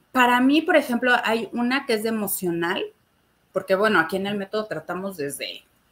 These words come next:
desde emocional hasta lo que tú quieras, ¿no? Este, hasta enfermedades.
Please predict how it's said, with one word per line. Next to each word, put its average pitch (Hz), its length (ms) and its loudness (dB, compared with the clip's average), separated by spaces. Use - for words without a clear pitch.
desde 160 340 0
emocional 190 760 4
hasta 139 400 -6
lo 151 180 -6
que 151 100 -6
tú - 160 -20
quieras, - 340 -6
¿no? - 160 -4
Este, 170 760 0
hasta 160 500 -2
enfermedades. 175 800 -2